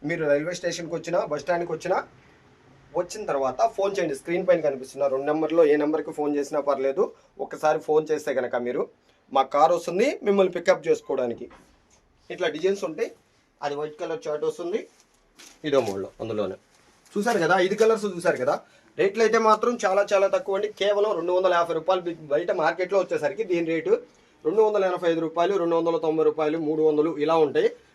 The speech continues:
మన రేటు వచ్చేసరికి కేవలం రెండు వందల యాభై రూపాయలు. శారీ with బ్లౌజ్. శారీ వచ్చేసరికి ఐదున్నర మీటర్ కాదు,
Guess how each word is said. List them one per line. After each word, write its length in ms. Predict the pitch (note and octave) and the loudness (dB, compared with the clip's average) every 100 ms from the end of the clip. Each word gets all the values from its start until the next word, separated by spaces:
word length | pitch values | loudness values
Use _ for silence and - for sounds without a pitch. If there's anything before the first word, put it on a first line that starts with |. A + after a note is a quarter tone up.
| - | -6
మన 320 | G#3+ G3 B3 | -2 0 4
రేటు 280 | G#3 G#3+ G#3+ | 6 6 6
వచ్చేసరికి 640 | F#3+ F3+ E3+ E3+ D#3+ G3 | 0 0 0 0 0 -6
కేవలం 480 | F#3+ F3 F#3+ G3+ G#3+ | -4 2 4 4 0
రెండు 220 | E3 E3+ | 0 2
వందల 220 | F3+ E3+ | 4 4
యాభై 200 | E3 D#3+ | 2 0
రూపాయలు. 320 | D3+ D#3 F3 G#3+ | -6 -4 -2 -2
శారీ 380 | - E3 F#3 | 0 2 2
with 220 | E3+ E3 E3 | -2 -6 -6
బ్లౌజ్. 380 | D#3 D#3+ G3 | -4 -4 -6
శారీ 240 | F3 E3 E3+ | -4 -2 -4
వచ్చేసరికి 460 | E3 F3+ E3 D#3+ | -6 -6 -4 -2
ఐదున్నర 340 | D3 E3 F3 F3 | -2 0 0 0
మీటర్ 300 | E3+ E3 E3 | -2 -4 -4
కాదు, 340 | E3 E3+ B3+ | -2 -2 -4